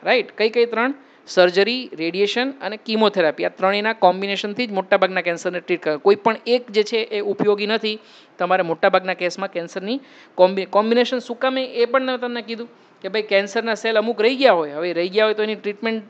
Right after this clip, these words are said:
કે સર્જરીથી બધાની શક્ય ના બને, રાઈટ? આપણે આઇડેન્ટિફાઈ નથી કરી શકતા સર્જરીથી, રાઈટ? તો એ કેસની અંદર મોટાભાગનો માસ આપણે સર્જરીથી નીકાળીએ છીએ, પણ જે રહી ગયા છે એને આપણે રેડિયેશન ને કીમોથેરાપીથી જ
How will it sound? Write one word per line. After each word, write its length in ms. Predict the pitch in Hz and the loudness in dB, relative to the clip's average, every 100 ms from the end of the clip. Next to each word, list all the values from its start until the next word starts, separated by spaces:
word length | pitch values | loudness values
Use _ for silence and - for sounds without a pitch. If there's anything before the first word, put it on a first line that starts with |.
| - | -12
કે 520 | 214 208 208 202 196 | -6 -2 -2 0 -2
સર્જરીથી 520 | 185 185 170 196 214 214 | 0 2 2 2 0 -2
બધાની 320 | 185 208 226 | 2 2 0
શક્ય 280 | 226 220 254 | -4 -2 0
ના 120 | 302 | 0
બને, 220 | 190 139 - _ - | -2 -4 -10 _ -10
રાઈટ? 200 | - 165 - - - - | -8 -8 -10 -20 -20 -12
આપણે 200 | 156 185 | -2 4
આઇડેન્ટિફાઈ 440 | 165 165 202 214 233 | 6 6 4 4 4
નથી 180 | 247 | 2
કરી 120 | 233 214 | 0 0
શકતા 320 | 190 - 165 | 0 2 2
સર્જરીથી, 540 | 170 160 165 151 - | 2 0 0 -4 -6
રાઈટ? 200 | - - | -4 0
તો 100 | 226 | 4
એ 100 | 220 | 4
કેસની 300 | 226 226 226 | 6 4 4
અંદર 320 | 214 220 226 254 - _ 160 | 4 6 4 2 -18 _ -4
મોટાભાગનો 580 | 180 - 262 247 240 | -4 4 6 6 4
માસ 260 | 226 226 220 | 2 2 2
આપણે 180 | 220 214 | 0 0
સર્જરીથી 460 | 196 180 180 180 | 0 0 -2 -2
નીકાળીએ 340 | 185 196 202 180 | -2 2 4 4
છીએ, 140 | 190 | 0
પણ 220 | 196 220 | 0 0
જે 180 | 202 214 | 6 6
રહી 220 | 180 208 | 6 4
ગયા 160 | 226 208 | 4 4
છે 200 | 196 202 - _ _ | 2 -6 -12 _ _
એને 180 | 170 185 | -2 2
આપણે 240 | 180 202 | 2 2
રેડિયેશન 400 | 156 160 185 190 | 0 0 0 0
ને 100 | 190 | -2
કીમોથેરાપીથી 800 | 180 175 180 180 180 185 180 233 254 | -4 -2 -2 0 0 -2 -4 -2 -2
જ 140 | - | -4